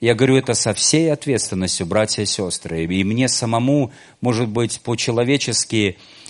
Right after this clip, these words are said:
хотелось бы, может быть, чуть-чуть смягчить это послание, но я беру ответственность за свои слова,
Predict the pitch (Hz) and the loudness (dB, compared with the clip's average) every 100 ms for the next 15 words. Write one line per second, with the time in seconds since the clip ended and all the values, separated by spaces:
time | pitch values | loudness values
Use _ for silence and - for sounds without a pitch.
0 | - - 117 151 147 139 120 135 123 135 | -12 -4 0 2 4 2 2 2 2 2
1 | 127 120 127 - - 135 135 - 160 - | 0 0 -2 -4 -4 -2 0 2 2 2
2 | 127 135 - - 135 101 - 87 98 - | 0 0 0 0 0 -2 -4 -4 -2 -2
3 | 95 82 73 - 104 120 131 135 143 143 | -4 -4 -8 -6 -2 2 2 2 2 2
4 | 95 - 120 117 107 107 95 107 - 107 | 2 0 -2 -2 -2 -2 -2 -2 -2 -2
5 | 101 - 104 113 131 | 0 -2 0 0 0